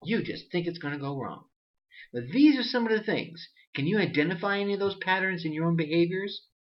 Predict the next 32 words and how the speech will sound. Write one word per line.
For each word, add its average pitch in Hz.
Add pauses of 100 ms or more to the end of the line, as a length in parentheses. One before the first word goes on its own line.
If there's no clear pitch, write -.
(200)
You 151 (160)
say, 135 (200)
can 143
you 156
nod 143
your 156
head 147
yes 127
to 139
any 147
of 151
those 160
statements 175
I 175
just 170
kinda 202
made? 220 (600)
Yeah, 262
okay, 226
well 220
then 220
you 226
might 185
have, 220
you 156
prob-, 151
probably 175
do, 170 (300)
a 143 (160)
fear 196
of 180
success, -